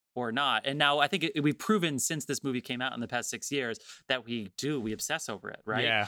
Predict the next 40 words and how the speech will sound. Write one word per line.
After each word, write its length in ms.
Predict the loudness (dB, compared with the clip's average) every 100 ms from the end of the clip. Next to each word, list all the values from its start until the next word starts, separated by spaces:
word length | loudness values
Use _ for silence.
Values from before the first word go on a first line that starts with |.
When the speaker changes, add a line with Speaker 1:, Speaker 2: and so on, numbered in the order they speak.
| 0
Speaker 1:
You 80 | 0
hear 160 | 2 4
about 180 | 4
Speaker 2:
I 40 | 6
Speaker 1:
poli-, 120 | 4
Speaker 2:
mean, 140 | 6
Speaker 1:
you 60 | 6
Speaker 2:
it 40 |
was 80 | 8
Speaker 1:
hear 80 | 6
about 120 | 6
Speaker 2:
even 100 | 6
Speaker 1:
police 180 | 4 4
Speaker 2:
before 120 | 6
Speaker 1:
brutality, 240 | 6 6 4
Speaker 2:
that, 20 |
Speaker 1:
you 60 | 4
Speaker 2:
there 60 |
Speaker 1:
hear 60 | 4
about 220 | 4 4
Breonna 260 | 4 4 4
Taylor, 320 | 4 6 4
and 80 | 2
that's 160 | -2
still, 360 | 2 2 2 -2 -14 _ -2
that's 160 | 0
still 160 | 0 0
polarizing 540 | 2 2 2 0 -2
people. 240 | -2 -2 -2
But 120 | -2
the 80 | -2
George 260 | 0 0
Floyd 260 | 2 0 2
video 280 | 0 0 0
is 160 | -2 0
unassailable 640 | 0 0 0 0 0 -2
because 340 | -4 -4 -4 -4
you 80 | -6
see 300 | -4 -4
it. 100 | -6